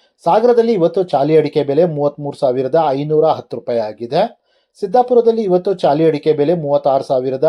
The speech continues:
ಮುನ್ನೂರ ಒಂಬತ್ತು ರೂಪಾಯಿ ಆಗಿದೆ. ಸಿರ್ಸಿಯಲ್ಲಿ ಇವತ್ತು ಚಾಲಿ ಅಡಿಕೆ ಬೆಲೆ ಮೂವತ್ತೇಳು ಸಾವಿರದ ನಾನೂರ ಇಪ್ಪತ್ತೊಂದು ರೂಪಾಯಿ ಆಗಿದೆ. ಅದೇ ರೀತಿ ಯಲ್ಲಾಪುರದಲ್ಲಿ ಇವತ್ತು ಚಾಲಿ ಅಡಿಕೆ ಬೆಲೆ ಮೂವತ್ತೆಂಟು ಸಾವಿರದ ಐನೂರ ತೊಂಬತ್ತೊಂಬತ್ತು ರೂಪಾಯಿ ಆಗಿದೆ.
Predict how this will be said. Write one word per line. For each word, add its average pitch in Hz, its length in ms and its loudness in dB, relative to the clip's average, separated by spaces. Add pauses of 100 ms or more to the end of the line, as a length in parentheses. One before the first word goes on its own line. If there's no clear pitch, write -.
(140)
ಮುನ್ನೂರ 151 340 -2 (180)
ಒಂಬತ್ತು 120 320 -8
ರೂಪಾಯಿ 117 220 -6 (100)
ಆಗಿದೆ. 120 340 -2 (640)
ಸಿರ್ಸಿಯಲ್ಲಿ 233 520 0
ಇವತ್ತು 175 220 2 (120)
ಚಾಲಿ 156 280 2
ಅಡಿಕೆ 143 220 -2 (100)
ಬೆಲೆ 139 140 0 (100)
ಮೂವತ್ತೇಳು 143 480 -4
ಸಾವಿರದ 131 340 -4 (160)
ನಾನೂರ 147 340 -2 (140)
ಇಪ್ಪತ್ತೊಂದು 120 500 -8
ರೂಪಾಯಿ - 220 -8 (100)
ಆಗಿದೆ. 113 360 -4 (500)
ಅದೇ 143 200 -4
ರೀತಿ 147 160 -8 (100)
ಯಲ್ಲಾಪುರದಲ್ಲಿ 151 720 0
ಇವತ್ತು 135 240 -4 (100)
ಚಾಲಿ 127 280 -4
ಅಡಿಕೆ 120 320 -6
ಬೆಲೆ 143 180 -2 (480)
ಮೂವತ್ತೆಂಟು 175 480 -2
ಸಾವಿರದ 151 360 2 (200)
ಐನೂರ 156 320 0 (100)
ತೊಂಬತ್ತೊಂಬತ್ತು 120 600 -6
ರೂಪಾಯಿ 185 300 -2
ಆಗಿದೆ. 117 380 -8